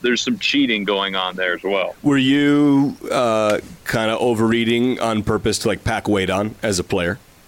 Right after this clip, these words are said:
Speaker 1: I never had to pack weight on. No, I'm, I'm natu-, <laughs> naturally gifted by being
Speaker 2: <laughs>
Speaker 1: thick. Uh,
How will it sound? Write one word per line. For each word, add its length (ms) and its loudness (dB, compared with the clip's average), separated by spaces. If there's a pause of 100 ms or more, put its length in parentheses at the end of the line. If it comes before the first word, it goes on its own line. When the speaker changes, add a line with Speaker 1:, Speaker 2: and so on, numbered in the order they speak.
(640)
Speaker 1:
I 120 0
never 280 0
had 220 -4
to 60 -4
pack 380 -6
weight 260 -2
on. 260 -6 (240)
No, 160 -6
I'm, 400 -6
I'm 240 -6
natu-, 760 -8
<laughs> 0 -
naturally 560 -6
gifted 560 -6
by 220 -2
being 200 -2
Speaker 2:
<laughs> 180 -12
Speaker 1:
thick. 220 -4 (720)
Uh, 460 -2